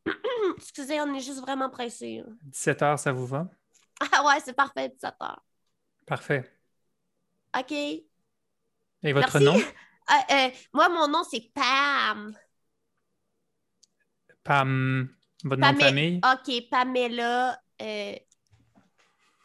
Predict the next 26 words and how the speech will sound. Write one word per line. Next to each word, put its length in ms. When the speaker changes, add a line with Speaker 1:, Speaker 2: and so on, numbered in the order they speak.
Speaker 1:
euh, 420
P. 320
Excusez-moi, 480
c'est 160
particulier, 760
là. 240
Ça 180
s'é-, 300
ça 180
s'écrit 320
P 380
E, 280
mais 200
<laughs> 340
c'est 100
comme 200
la 120
lettre 320
P. 340
Speaker 2:
Et 100
avez-vous 460
une 120
préautorisation 720
bancaire ? 500
Speaker 1:
Oui, 340
oui, 220